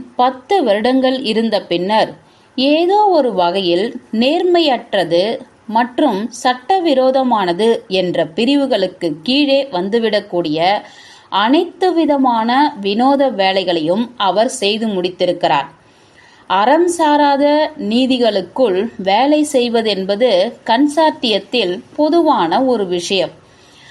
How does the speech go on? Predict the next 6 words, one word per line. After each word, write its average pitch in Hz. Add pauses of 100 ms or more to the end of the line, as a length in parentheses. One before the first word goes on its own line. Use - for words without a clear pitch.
(240)
அந்த 415
நிறுவனத்தின் 247 (240)
ஒரே 233 (280)
அறம்சார் 269 (160)
நீதி 240 (140)
என்னவென்றால், 190